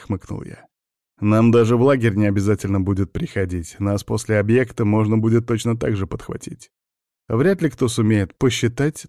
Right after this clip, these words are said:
такое количество групп». «И это тоже», — с готовностью кивнул Рам. Очень уж ему хотелось поохотиться, я смотрю. «Они тебя так достали?» — полюбопытствовал я.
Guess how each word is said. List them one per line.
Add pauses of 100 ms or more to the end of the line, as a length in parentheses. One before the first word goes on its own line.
такое
количество
групп». (960)
«И
это
тоже», — (100)
с
готовностью
кивнул
Рам. (1120)
Очень
уж
ему
хотелось
поохотиться,
я
смотрю. (1500)
«Они
тебя
так
достали?» —
полюбопытствовал
я.